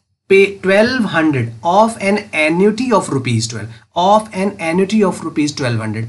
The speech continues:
payable at the beginning of each year, twelve hundred payable at the beginning of, तो ये ट्वेल्व हंड्रेड हर साल शुरू में पे हो रहा है, यही annuity है। तो इसका मतलब ये जो दिया हुआ है ना of an annuity, ये वो annuity की रकम है, ये वो R है,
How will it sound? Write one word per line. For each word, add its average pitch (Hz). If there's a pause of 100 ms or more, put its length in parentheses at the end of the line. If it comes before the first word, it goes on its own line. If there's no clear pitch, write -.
payable 190
at 175
the 135
beginning 117
of 104 (300)
each 117
year, 107 (440)
twelve 170
hundred 196
payable 165
at 151
the 139
beginning 120
of, 107 (280)
तो 156
ये 185
ट्वेल्व 190
हंड्रेड 214 (280)
हर 185
साल 160 (260)
शुरू 185
में 160 (220)
पे 208
हो 139
रहा 98
है, - (320)
यही 180
annuity 147
है। -
तो -
इसका 202
मतलब 220
ये 208
जो 214
दिया 147
हुआ 139
है 180
ना 202
of 170
an 175
annuity, 156 (460)
ये 208
वो 208
annuity 208
की 214
रकम 117
है, 127
ये 185
वो 196
R 139
है, 95